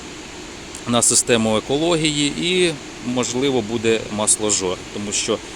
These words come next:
розжижена олива дуже, е, горить в камері згорання, і за цього теж може бути масложор дуже легко.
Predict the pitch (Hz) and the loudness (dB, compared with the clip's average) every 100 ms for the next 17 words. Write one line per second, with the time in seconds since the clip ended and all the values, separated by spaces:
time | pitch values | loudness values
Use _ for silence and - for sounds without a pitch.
0 | - - - - 113 127 113 127 113 113 | -14 -14 -12 -6 0 0 2 2 2 2
1 | 107 107 - 113 131 170 165 156 147 - | 2 2 0 2 2 2 4 4 2 -4
2 | - - - - - - - - - - | -12 -14 -14 -14 -14 -14 -14 -14 -14 -14
3 | - - - - - 82 110 131 113 107 | -14 -14 -14 -12 -12 -8 -2 0 4 2
4 | 98 - - - - - - - - - | 2 -4 -14 -14 -14 -16 -16 -16 -16 -16
5 | - - - 113 110 113 113 - - - | -16 -8 -2 0 0 -2 -6 -10 -12 -14
6 | - - 123 117 156 147 113 - 123 117 | -14 -12 -2 2 4 2 0 -2 2 2
7 | 123 123 117 151 175 175 156 151 143 120 | 2 2 2 2 2 0 0 -2 -4 -6
8 | 110 107 - 139 117 113 - 147 147 127 | -2 -2 0 0 0 0 2 2 4 2
9 | 113 107 98 113 - 107 101 - 101 95 | 0 0 -2 -2 -2 0 0 0 -2 0
10 | 107 117 - - - 107 104 104 95 90 | 2 2 0 -12 -10 -6 -4 -2 0 -2
11 | - - | -4 -10